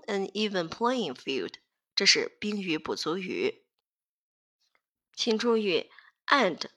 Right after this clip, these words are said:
连接了两个谓语结构，对从句主语 the rule 的影响进行说明。语篇分析，第四段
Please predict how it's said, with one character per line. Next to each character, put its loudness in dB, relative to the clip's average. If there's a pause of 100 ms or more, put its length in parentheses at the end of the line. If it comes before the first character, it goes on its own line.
连 2
接 0
了 4
两 -2
个 -2
谓 2
语 -4
结 -4
构， -2 (480)
对 4
从 -2
句 0
主 -2
语 -4 (120)
the 6
rule -2
的 0
影 -4
响 0
进 -4
行 -6
说 2
明。 -4 (1400)
语 0
篇 0
分 -4
析， -2 (720)
第 0
四 0
段 2